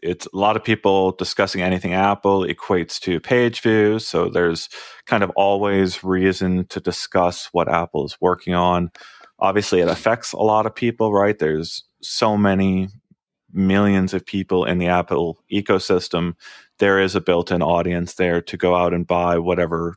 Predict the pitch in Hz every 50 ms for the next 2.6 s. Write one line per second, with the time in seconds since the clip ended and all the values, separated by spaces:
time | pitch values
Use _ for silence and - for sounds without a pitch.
0 | _ - 95 85 90 87 87 - - 92 87 85 - - - _ - - 95 90
1 | 90 90 90 87 85 - _ - - - - - - - 101 98 98 98 - -
2 | 147 185 175 - - - - - 117 113 104